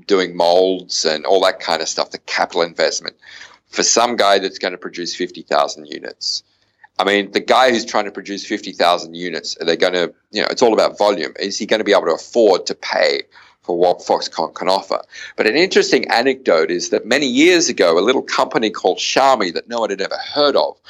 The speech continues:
went and knocked on the doors of, an F-, of F I H Mobile. And basically,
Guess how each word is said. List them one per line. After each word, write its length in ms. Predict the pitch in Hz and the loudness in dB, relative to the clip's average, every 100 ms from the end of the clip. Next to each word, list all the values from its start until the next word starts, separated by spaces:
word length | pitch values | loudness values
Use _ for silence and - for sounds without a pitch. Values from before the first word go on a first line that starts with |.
| - _ _ _ | -20 _ _ _
went 260 | 98 123 131 | 0 2 2
and 140 | 110 | 2
knocked 240 | 113 - | 0 2
on 100 | 107 | -2
the 80 | 95 | -2
doors 340 | 90 95 92 92 | 2 4 4 2
of, 120 | 87 | 2
an 80 | 92 | 2
F-, 160 | 95 - | 0 -2
of 140 | 92 92 | -2 0
F 180 | 90 | 0
I 160 | 87 82 | 2 2
H 220 | 82 80 | 2 -2
Mobile. 600 | 90 90 - - - - _ _ - | -2 0 2 0 0 -2 _ _ -4
And 240 | 90 90 | -4 0
basically, 800 | 92 98 98 98 - 95 90 85 | 2 2 2 -6 0 2 2 -2